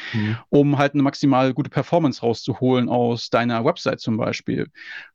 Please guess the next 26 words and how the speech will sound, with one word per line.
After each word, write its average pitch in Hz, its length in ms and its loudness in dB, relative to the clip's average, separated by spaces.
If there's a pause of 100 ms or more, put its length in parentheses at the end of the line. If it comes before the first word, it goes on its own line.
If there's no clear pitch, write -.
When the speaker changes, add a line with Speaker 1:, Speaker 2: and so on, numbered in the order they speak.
(160)
Speaker 2:
Es - 140 -6
ist 135 100 -4
ja 139 80 2
auch 135 100 0
so, 147 160 0
dass 135 200 0
du 135 340 0
zum 139 160 0
Beispiel 123 340 0
mit 120 220 0
Astro 135 280 -2
relativ 131 380 0
schnell 127 240 0
A 135 60 0
P - 180 -4 (160)
Is - 140 -6
anzapfen 127 480 -2
kannst 143 540 -4
und 120 140 2
dann 127 520 0 (100)
Static, 131 520 -2 (140)
Static - 540 -2 (140)
Site 143 140 2
Generation 113 440 2
betreiben 107 360 -4
kannst, - 420 -8